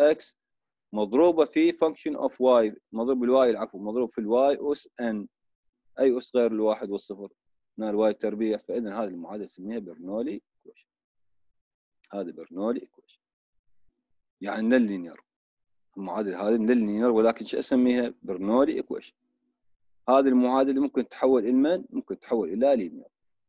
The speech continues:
شلون أحولها إلى لينير؟ قلنا أول خطوة أقسم على هاي الواي تربيع. هذه أتخلص من عندها. فأقسم الطرفين على الواي تربيع، حصلت على هذه المعادلة.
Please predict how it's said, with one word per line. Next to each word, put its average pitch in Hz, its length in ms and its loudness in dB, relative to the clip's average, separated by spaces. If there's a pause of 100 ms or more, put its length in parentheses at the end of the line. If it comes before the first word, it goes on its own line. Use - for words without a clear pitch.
(540)
شلون 147 260 2
أحولها 139 480 4
إلى 131 200 6
لينير؟ 139 420 4 (140)
قلنا 131 220 2
أول 139 220 6
خطوة 131 360 0
أقسم 127 520 -4
على 95 180 -6
هاي 113 180 0
الواي 104 280 0
تربيع. - 220 -18 (760)
هذه 101 240 -10
أتخلص - 440 -10
من 90 100 -8
عندها. 78 200 -20 (800)
فأقسم 117 400 -4
الطرفين 113 440 -2
على 107 80 -6
الواي 104 240 2
تربيع، 110 460 -4 (360)
حصلت 98 280 -12
على 87 140 -12
هذه 95 260 -8
المعادلة. 80 420 -14